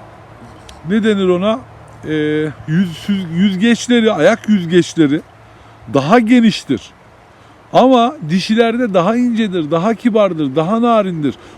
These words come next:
Bunu çok net ayırt edebilirsiniz. Yavruluk döneminde zaten yetişkinlikte olduğu gibi Amerikan ördeklerinin yavrularının erkekleri de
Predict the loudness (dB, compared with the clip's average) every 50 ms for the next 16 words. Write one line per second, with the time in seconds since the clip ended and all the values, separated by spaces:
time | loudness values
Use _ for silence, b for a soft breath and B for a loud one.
0 | B B -2 0 0 0 2 4 2 2 2 2 -2 0 2 2 2 2 0 0
1 | 0 -2 -2 -4 -6 -4 -4 -4 -4 -4 -4 -4 -6 -4 -6 -6 -6 -6 -8 -14
2 | -20 B B B B B B B B 2 4 4 6 4 4 4 2 2 2 2
3 | 2 2 2 4 2 2 0 0 0 0 -2 0 2 2 2 2 2 0 -2 -2
4 | 0 -4 -2 -2 -2 -2 -4 -6 -6 -4 -2 -2 -2 -2 -2 -4 -4 -2 0 2
5 | 2 2 2 2 2 4 4 4 4 4 2 0 0 -2 -4 -8 -16 -20 -20 B
6 | B B B B -2 0 0 2 2 0 0 2 2 2 2 2 2 0 2 2
7 | 0 -2 -2 -2 -2 0 0 0 0 -2 -4 -4 B B B B B B 2 4
8 | 6 6 6 4 2 2 4 4 4 4 4 2 0 0 0 0 0 0 0 2
9 | 2 0 2 0 0 -2 -2 0 -2 0 4 4 4 6 4 4 2 0